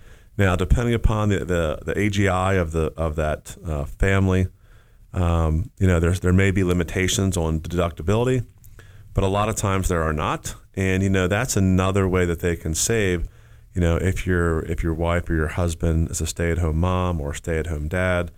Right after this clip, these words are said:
um, you know, you still wanna save money for the other person. So, you know, don't, don't, um,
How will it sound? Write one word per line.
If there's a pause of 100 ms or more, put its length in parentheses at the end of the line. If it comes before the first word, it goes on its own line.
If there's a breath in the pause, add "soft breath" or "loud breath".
(540 soft breath)
um,
you
know,
you
still
wanna
save
money (180)
for
the
other
person. (480 soft breath)
So,
you
know,
don't,
don't,
um,